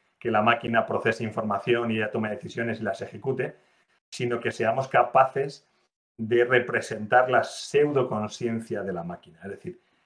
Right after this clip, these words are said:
que podamos ver visualmente qué está pensando la máquina, ¿no? Lo mismo que nosotros somos capaces de soñar o de imaginar o de visualizar algo antes de hacerlo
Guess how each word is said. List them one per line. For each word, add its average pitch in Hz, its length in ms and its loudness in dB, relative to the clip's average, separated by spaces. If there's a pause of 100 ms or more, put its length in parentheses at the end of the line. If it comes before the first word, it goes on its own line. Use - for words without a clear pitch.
(120)
que 113 100 -4
podamos 135 440 4
ver 139 280 2 (440)
visualmente 127 720 0
qué 131 140 2
está 127 260 0
pensando 104 400 -6
la 92 100 -8
máquina, 90 360 -16
¿no? - 120 -20
Lo 92 120 -12
mismo 110 220 -4
que 117 80 -2
nosotros 110 260 -10
somos 110 180 -6
capaces 110 420 -2
de 107 80 -6
soñar 113 420 0
o - 40 -2
de 107 60 -6
imaginar 113 580 -2 (280)
o 107 100 -8
de 107 60 -4
visualizar 113 760 0 (320)
algo 120 300 2
antes 107 200 -2
de 113 60 2
hacerlo 135 540 -4